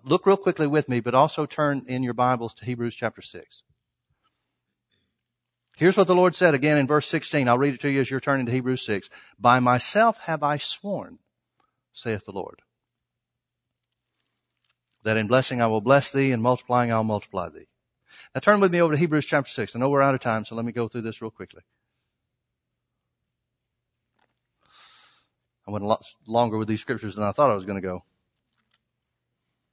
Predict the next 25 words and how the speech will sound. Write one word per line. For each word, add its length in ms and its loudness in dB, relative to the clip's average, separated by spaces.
Good 100 -10
thing 160 -2
God 180 2
didn't 140 -2
give 120 0
me 80 -2
a 80 -4
lot 200 4
of 60 -12
scriptures 400 -16
to 60 -18
start 240 -10
with. 200 -10
We'd 120 -10
be 140 -4
here 140 -2
forever. 380 -6
Hebrews 300 4
chapter 240 4
six. 420 0
Let's 240 4
start 280 4
reading 320 2
in 180 2
verse 540 2